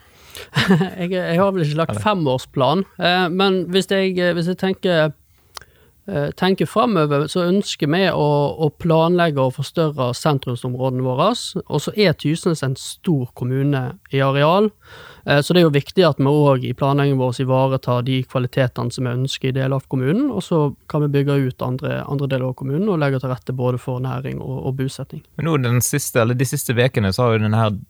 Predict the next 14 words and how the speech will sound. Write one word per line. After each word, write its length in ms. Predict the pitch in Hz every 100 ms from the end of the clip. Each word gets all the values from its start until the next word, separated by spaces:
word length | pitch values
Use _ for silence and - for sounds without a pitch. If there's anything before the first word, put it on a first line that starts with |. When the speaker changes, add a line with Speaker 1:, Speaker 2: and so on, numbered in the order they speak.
| -
Speaker 2:
debatten 540 | 117 113 - - 95 95 101
om 240 | 95 95 - - -
ulike 400 | 113 113 104 110
trasévalg, 800 | - - 120 95 85 82 73 -
eh, 180 | 82 85
kommet 300 | - 92 -
opp 180 | - -
igjen. 240 | 95 92 92 -
Speaker 1:
Mm. 280 | 156 147 - _ _
Speaker 2:
Hva 180 | - 139
tenker 240 | 123 123 110
du 60 | 85
om 80 | 92
den? 220 | 80